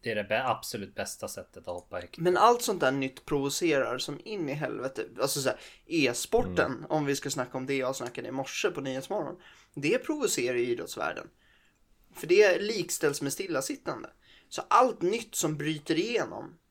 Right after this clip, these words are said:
Speaker 2: eh, testas ju genom ett massa, med massa motstånd. Det är ju all-, alla är emot de här nya lösningarna eller nya sakerna som dyker upp. Även bara små saker i spel.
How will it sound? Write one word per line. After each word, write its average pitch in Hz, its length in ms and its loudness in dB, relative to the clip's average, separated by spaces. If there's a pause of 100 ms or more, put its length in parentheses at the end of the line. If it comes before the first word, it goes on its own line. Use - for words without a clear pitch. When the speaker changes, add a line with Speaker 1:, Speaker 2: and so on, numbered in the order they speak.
Speaker 2:
eh, 127 260 -4
testas - 640 0
ju 123 120 2
genom 127 240 -4
ett 135 80 -6
massa, 147 300 -2
med 156 200 0
massa 202 460 0
motstånd. 143 560 -2
Det 135 60 -2
är 143 40 0
ju 147 140 0
all-, 165 260 4
alla 170 200 2
är 190 60 4
emot 185 340 -2
de 131 120 -2
här 117 280 -2 (520)
nya 151 400 4
lösningarna 131 800 2
eller 120 240 -4 (720)
nya 131 300 -2
sakerna 127 340 -8
som 131 160 -14
dyker 123 240 -8
upp. 151 200 -2 (220)
Även 165 360 4
bara 143 120 4
små 143 280 0
saker 135 300 -2
i 131 40 -2
spel. - 380 -6